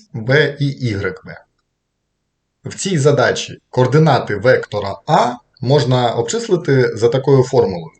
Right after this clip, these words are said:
Для першої координати це його кінець мінус початок. Так як вектор Б А дорівнює вектору А, тут А це кінець. Тож ми з X координати А віднімаємо X координату Б.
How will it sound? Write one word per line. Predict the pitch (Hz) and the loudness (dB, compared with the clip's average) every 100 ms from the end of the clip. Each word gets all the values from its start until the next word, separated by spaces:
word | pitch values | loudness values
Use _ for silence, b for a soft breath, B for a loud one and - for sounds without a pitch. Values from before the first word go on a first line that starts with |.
| _ _ - | _ _ -2
Для | 139 | 0
першої | 147 123 - 101 | 2 0 0 -6
координати | 104 90 98 95 85 92 | -6 -6 -6 -8 -10 -14
це | - - 104 95 90 - _ _ _ | -12 -4 -2 -2 -6 -12 _ _ _
його | 98 95 107 107 104 90 85 _ _ | -6 0 2 2 -2 -2 -8 _ _
кінець | - 139 202 143 | -2 0 0 2
мінус | 143 135 | 2 2
початок. | 156 151 95 - - _ _ _ _ - | 0 0 -4 -8 -20 _ _ _ _ -2
Так | 143 139 | 0 2
як | 135 131 | 2 2
вектор | 127 - 120 117 - | 0 2 2 2 -2
Б | 117 95 127 - | -8 0 0 0
А | 120 95 80 - - | 0 0 -2 -12 -12
дорівнює | 92 110 101 95 | -8 -6 -6 -8
вектору | 92 - 135 113 - | -8 -6 -4 -4 0
А, | 120 147 214 - _ _ | 2 2 -2 -10 _ _
тут | - 107 - _ - | -6 -6 -6 _ -6
А | 101 98 143 | -2 0 0
це | 170 - 113 113 | -2 -4 -2 -2
кінець. | 113 185 104 - - _ _ _ - | 0 0 0 -4 -18 _ _ _ -10
Тож | 104 98 | -8 -6
ми | 110 104 | -4 -6
з | - - | -8 -4
X | 131 - | -4 -2
координати | 113 98 104 104 - - | -2 -2 -2 -4 -6 -2
А | 131 190 | 0 2
віднімаємо | 170 117 131 160 143 | 0 0 2 2 2
X | 139 135 - | -2 -4 0
координату | 117 110 120 117 117 | -2 0 0 0 -4
Б. | 95 101 95 | -4 -4 -4